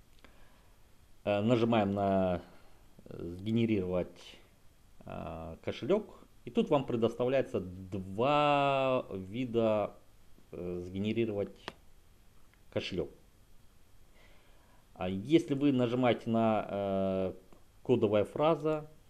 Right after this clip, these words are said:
то вам предоставляется двенадцать, э, слов, двенадцать уникальных слов, э, пронумерованы. Вот если вы сохраните данные слова,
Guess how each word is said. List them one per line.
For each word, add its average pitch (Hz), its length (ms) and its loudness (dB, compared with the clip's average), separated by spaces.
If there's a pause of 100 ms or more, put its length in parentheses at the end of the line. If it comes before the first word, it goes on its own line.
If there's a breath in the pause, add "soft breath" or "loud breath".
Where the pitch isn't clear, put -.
(260)
то 123 100 0
вам 127 140 4
предоставляется 117 920 -2
двенадцать, 113 1200 -4 (160)
э, - 100 -10 (180)
слов, 117 440 6 (640)
двенадцать 127 460 -2
уникальных 120 560 0
слов, 156 340 -2 (240)
э, 92 360 -2 (1200)
пронумерованы. 101 840 2 (920 loud breath)
Вот 110 200 -2
если 135 420 2
вы 123 140 4
сохраните 117 680 -2
данные 101 460 0
слова, 123 500 -4